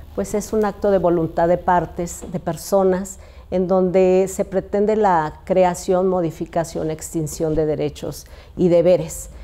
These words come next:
Eh, esto es, digamos, el concepto general de un acto jurídico, pues el testamento es un acto jurídico. Sin embargo, la variante que va a tener en,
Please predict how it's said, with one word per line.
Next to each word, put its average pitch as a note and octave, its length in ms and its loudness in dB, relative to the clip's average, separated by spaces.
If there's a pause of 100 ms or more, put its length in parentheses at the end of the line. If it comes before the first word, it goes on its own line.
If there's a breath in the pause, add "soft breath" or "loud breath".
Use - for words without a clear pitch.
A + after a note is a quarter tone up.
(300 loud breath)
Eh, D3+ 420 0
esto G3+ 300 0
es, F#3+ 300 0
digamos, E3+ 440 0
el E3+ 120 -6
concepto E3 480 -4
general D#3+ 440 0
de D#3+ 60 -2
un D#3+ 100 0
acto D#3 280 -4
jurídico, F#3+ 640 -4 (440 loud breath)
pues G3 260 0
el G3 460 2
testamento A3 800 0
es F3+ 260 -2
un F3+ 140 -4
acto D3+ 300 -8
jurídico. C3 640 -6 (260 loud breath)
Sin F#3 300 2
embargo, F#3 580 4 (500 loud breath)
la G3+ 200 6
variante A#3+ 560 4
que A#3+ 100 2
va A3 80 4
a G#3+ 140 0
tener G#3+ 360 4 (640)
en, E3 320 2